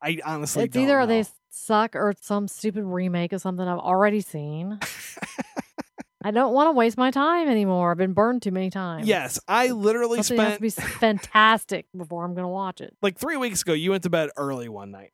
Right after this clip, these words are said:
Speaker 1: and I literally spent an hour on Netflix looking at Netflix
Speaker 2: Mm-hmm.
Speaker 1: and couldn't find anything I wanted to watch.
Speaker 2: And then you settled somehow on some ancient Nicolas Cage movie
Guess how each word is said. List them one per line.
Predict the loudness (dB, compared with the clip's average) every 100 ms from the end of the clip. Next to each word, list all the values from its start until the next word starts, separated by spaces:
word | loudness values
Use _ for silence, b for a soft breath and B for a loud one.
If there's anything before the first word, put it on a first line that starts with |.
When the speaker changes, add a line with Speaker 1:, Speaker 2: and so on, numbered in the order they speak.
| -4
Speaker 1:
and | 0
I | 2
literally | 2 2 2 0
spent | 0 -2 0
an | -2
hour | 0 2 0 -2
on | -4 -4
Netflix | -8 -8 -10 -10 -12
looking | -4 -4 -2 -4 -4 -8 _ _ -8
at | -4
Netflix | -4 -2 -4 -4 -16 _ _ _ -6
Speaker 2:
Mm-hmm. | -2 -2 -4 _ _ _ _ _ _ -2
Speaker 1:
and | -2 2
couldn't | 2 2 0
find | -2 0
anything | -2 -4 -6 -8
I |
wanted | -10 -12
to | -14
watch. | -18 -10 0
Speaker 2:
And | 2 4
then | 4
you | 2 2 2
settled | 4 4 6 2 0
somehow | 2 2 4 2 2 2 4
on | 2 2 0 -2
some | -4 -2
ancient | -2 -2 -2 -2
Nicolas | -2 0 0 -2
Cage | -4 -2 2
movie | 2 2 2 0 -4